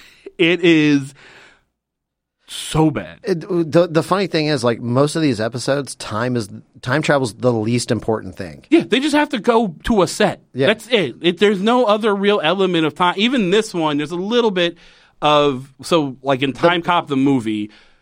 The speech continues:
Speaker 1: matter can't, same matter can't occupy the same space. So if you meet your older self or your younger self and you touch,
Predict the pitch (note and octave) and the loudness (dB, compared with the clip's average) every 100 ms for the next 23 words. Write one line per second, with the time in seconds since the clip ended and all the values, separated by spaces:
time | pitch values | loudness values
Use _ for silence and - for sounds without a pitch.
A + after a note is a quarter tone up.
0 | _ _ A2 B2+ D3+ D#3+ D#3 C3+ D3 C#3 | _ _ -6 -2 0 0 -2 -2 -2 0
1 | C3+ - F#3+ F#3 D3+ D3 D3 C3+ D#3 C3+ | -2 0 0 2 2 0 0 -4 -4 0
2 | C3+ - C3+ A#2+ A#2+ A2 A2 - A2 B2 | 0 0 -4 -2 -6 -8 -8 -8 -4 0
3 | F3 F#3 F3 D3+ C#3+ C3 C3 C#3+ C#3 - | 2 2 2 2 0 0 2 2 0 0
4 | C3+ A#2+ A2+ A2+ A2 A2+ A#2+ A#2+ - A#2 | 0 0 0 -2 0 0 0 -2 -2 -2
5 | G#2+ G#2+ A2+ - - D#3+ B2+ - | -2 -6 -8 -4 0 0 -2 -10